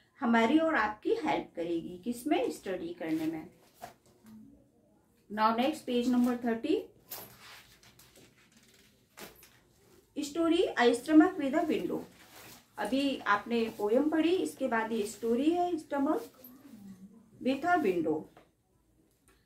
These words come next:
In the poem you read about a soldier called Martin।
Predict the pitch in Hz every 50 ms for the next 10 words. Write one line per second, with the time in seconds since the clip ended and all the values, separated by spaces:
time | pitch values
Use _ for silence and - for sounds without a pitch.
0 | _ _ _ _ _ _ _ - - 320 349 403 415 427 440 370 359 381 392 392
1 | 339 320 330 339 302 349 349 339 302 269 226 233 247 247 269 302 - - 302 302
2 | - 277 233 226 226 226 233 226 233 233 233 - - - 208 190 190 202 208 214
3 | 185 170 165 170 170 - - 233 226 247 311